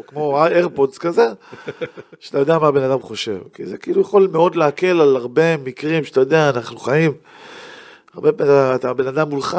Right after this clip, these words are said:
Speaker 1: וכל אחד משחק איזה משחק, כל אחד
Speaker 2: כן.
Speaker 1: מנסה להציג משהו אחר, ואם היית יודע מראש, "אני עובד עכשיו עם מישהו", אה, אתה יודע, אני אומר לו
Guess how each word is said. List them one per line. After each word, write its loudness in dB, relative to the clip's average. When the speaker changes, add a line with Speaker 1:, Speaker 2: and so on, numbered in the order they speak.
Speaker 1:
וכל -2
אחד -6
משחק -12
איזה -4
משחק, 0
כל -14
אחד -2
Speaker 2:
כן. -8
Speaker 1:
מנסה 0
להציג 0
משהו -2
אחר, 4
ואם 0
היית 4
יודע 2
מראש, 2
"אני -2
עובד 4
עכשיו -2
עם -4
מישהו", 0
אה, 0
אתה -2
יודע, 0
אני 2
אומר 4
לו 2